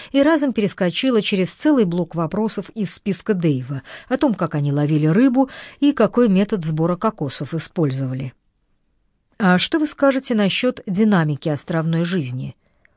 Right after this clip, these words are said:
У вас был лидер?» Дэйв затаил дыхание. Значит, назад к агрессивным вопросам,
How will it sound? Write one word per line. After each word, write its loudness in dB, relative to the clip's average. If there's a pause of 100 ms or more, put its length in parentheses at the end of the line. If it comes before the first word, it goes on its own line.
(160)
У -4
вас 0
был 0
лидер?» -2 (1500)
Дэйв 2
затаил 0
дыхание. -6 (800)
Значит, 0
назад 0
к -6
агрессивным -2
вопросам, -4